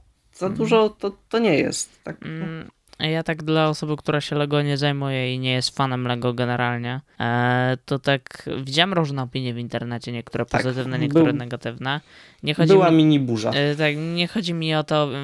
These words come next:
Speaker 2: w sensie już chodzi mi te, o te opinie a propos, mm, abstrahując od tematu sam zestaw, tak, bo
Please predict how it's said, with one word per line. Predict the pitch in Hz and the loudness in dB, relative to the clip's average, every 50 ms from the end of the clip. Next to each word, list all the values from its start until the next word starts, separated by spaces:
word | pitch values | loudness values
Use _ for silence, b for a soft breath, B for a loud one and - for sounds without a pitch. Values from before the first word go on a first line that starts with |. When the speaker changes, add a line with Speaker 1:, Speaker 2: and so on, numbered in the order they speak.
| 143 143 143 147 | -8 -10 -12 -12
Speaker 2:
w | - | -12
sensie | - - 156 156 - 160 | -8 -8 -8 -6 -6 -6
już | 147 147 - - 160 - - - 143 143 | -6 -6 -8 -12 -14 -14 -12 -12 -14 -12
chodzi | - 151 151 156 | -10 -10 -8 -8
mi | 156 156 147 | -8 -8 -4
te, | - 156 151 151 147 147 143 - - | -2 0 0 0 0 -2 -2 -4 -4
o | 139 139 | -6 -4
te | - 151 147 | -2 -2 -2
opinie | 143 139 - - 147 147 139 139 135 | -2 -4 -6 -8 -8 -4 -2 -2 -2
a | 139 | -2
propos, | 139 - 143 139 - - 143 139 135 135 135 135 139 135 135 - - | -4 -6 -8 -8 -6 -6 -4 -4 -4 -4 -4 -4 -6 -6 -8 -8 -10
mm, | - 131 131 131 131 135 131 - _ _ _ _ _ _ _ - | -12 -10 -10 -10 -10 -12 -12 -14 _ _ _ _ _ _ _ -6
abstrahując | 135 135 - - - 143 139 - 151 147 143 139 151 | -6 -6 -6 -6 -6 -6 -4 -2 -2 -2 -2 -2 -4
od | 147 135 - | -4 -6 -2
tematu | - 143 139 139 139 139 - - 143 143 143 139 139 139 135 135 | -2 -2 0 2 0 0 0 0 0 0 0 0 -2 -2 -2 -4
sam | - - 143 143 135 | -2 -2 -2 -2 0
zestaw, | 139 139 127 - - 117 - - | 0 0 0 0 -4 -6 -6 -2
tak, | - 120 120 117 | -4 -4 -4 -2
bo | 113 120 117 117 120 120 120 | -2 -2 -2 0 -2 -2 -4